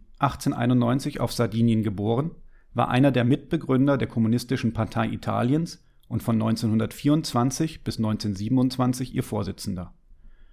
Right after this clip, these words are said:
Neunzehnhundertsechsundzwanzig wurde Gramsci von den Faschisten Mussolinis verhaftet und verbrachte fast den Rest seines Lebens in Haft. Gekennzeichnet von einer seit Kindheitstagen schlechten Konstitution und den widrigen Bedingungen der Haft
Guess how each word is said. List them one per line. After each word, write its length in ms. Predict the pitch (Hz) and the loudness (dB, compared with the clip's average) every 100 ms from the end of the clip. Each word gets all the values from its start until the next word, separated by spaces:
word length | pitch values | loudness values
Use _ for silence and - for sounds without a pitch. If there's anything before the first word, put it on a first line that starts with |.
| - - - | -14 -8 2
Neunzehnhundertsechsundzwanzig 1300 | 127 156 151 123 120 113 120 - 185 - 170 170 170 | 4 4 4 4 4 2 0 0 0 2 0 0 -2
wurde 200 | 131 120 | 0 0
Gramsci 400 | 117 120 131 151 | 2 2 2 0
von 160 | - 113 | 0 0
den 100 | 113 | 0
Faschisten 560 | 117 - 143 - 135 | -2 0 -2 -2 0
Mussolinis 540 | 117 113 110 107 113 110 | 0 0 -2 2 0 0
verhaftet 580 | 107 120 - 165 165 - _ - - | -2 0 0 -2 -4 -8 _ -20 -12
und 120 | 123 | -6
verbrachte 440 | - 110 117 - 117 | -4 -2 -2 -2 -4
fast 340 | - 131 - | -2 -2 0
den 120 | 123 | -2
Rest 320 | 113 117 - 127 | 0 -2 -2 -2
seines 260 | 113 101 | -2 -2
Lebens 320 | 104 101 98 | -4 -4 -4
in 140 | 104 90 | -4 -6
Haft. 280 | 98 - - _ - - - - - | -8 -12 -20 _ -20 -20 -20 -20 -10
Gekennzeichnet 800 | 127 117 156 165 165 165 175 170 | -8 2 2 4 2 2 2 0
von 160 | 131 | 0
einer 180 | 120 120 | 2 0
seit 220 | 113 113 | 0 -4
Kindheitstagen 800 | - 156 151 143 - - 135 135 | -4 -2 0 -2 -4 0 0 0
schlechten 440 | 139 123 120 - 123 | -2 -2 -4 -4 -8
Konstitution 1000 | - 113 - 110 110 - 127 131 185 - - _ _ | -4 -4 -6 -8 -8 -4 -2 0 0 -6 -16 _ _
und 160 | 127 117 | -2 2
den 160 | 113 | 4
widrigen 400 | 135 170 156 160 | 2 2 0 0
Bedingungen 460 | 135 117 127 135 123 | 0 4 6 6 6
der 160 | 104 | 2
Haft 320 | 95 135 - | 0 -4 -6